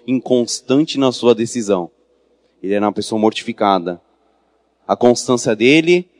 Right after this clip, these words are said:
estava firmada na palavra de Deus, na mensagem de Deus, e que ele devia permanecer. Então ele não era uma cana levada pelo vento,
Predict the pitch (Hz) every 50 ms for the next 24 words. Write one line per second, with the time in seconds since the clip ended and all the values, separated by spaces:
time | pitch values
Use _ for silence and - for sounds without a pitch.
0 | _ _ _ _ - 107 - - 127 120 123 127 127 - 143 139 127 113 113 117
1 | 120 127 135 139 139 139 139 143 143 143 _ - _ _ _ _ _ _ _ _
2 | _ _ _ _ - - 117 - 117 113 110 104 117 120 117 131 113 113 101 92
3 | 90 - - - - - - _ _ _ _ _ _ _ _ _ _ _ _ -
4 | 107 113 117 110 107 - - - 156 175 185 165 175 151 135 131 117 113 104 98
5 | - - - - _ _ _ - 101 - 123 113 120 104 120 113 104 104 107 113
6 | 117 113 - 120 110 113 113 117 123 117 - - 107 95 101 98 - 113 117 117
7 | 117 113 107 110 139 180 196 170 139 131 123 113 107 104 95 92 87 - _ _
8 | _ _ _ _ _ _ _ _ _ _ _ _ - 104 113 113 - _ - 147
9 | 135 123 117 110 101 98 92 92 90 _ _ _ _ _ _ _ _ _ _ _
10 | _ _ _ _ _ _ _ _ _ _ _ _ _ - 92 107 113 - 104 110
11 | 107 101 104 101 - 107 104 104 95 92 101 110 131 143 151 160 160 - 160 156
12 | 151